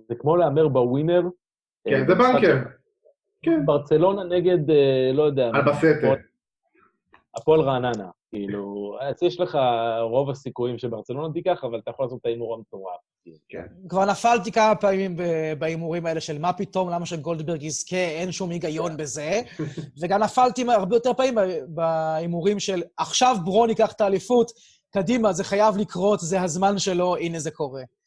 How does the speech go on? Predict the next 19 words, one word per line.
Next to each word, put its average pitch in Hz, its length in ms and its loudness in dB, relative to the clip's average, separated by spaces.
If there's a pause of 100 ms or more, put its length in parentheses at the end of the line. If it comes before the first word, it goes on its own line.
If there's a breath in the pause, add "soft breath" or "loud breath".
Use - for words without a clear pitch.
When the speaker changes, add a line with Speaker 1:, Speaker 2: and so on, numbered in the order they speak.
(180)
Speaker 2:
וזה 107 200 -6
Speaker 3:
אז 214 80 0
Speaker 2:
לא 254 60 2
Speaker 3:
אני 254 100 -2
Speaker 2:
קרה. 247 80 2
Speaker 3:
אלך 226 180 2
הפעם 196 320 2
על 170 100 2
בטוח, 165 380 0
ואחשוב 160 260 -4
איך 160 180 -8
וינס 156 240 -6
חושב 143 360 -8
שזה 120 260 -14
לא 123 140 -12
נכון, 185 380 -4 (540)
ויאמר 127 480 -10
על 117 160 -12
גולדברג. 107 340 -20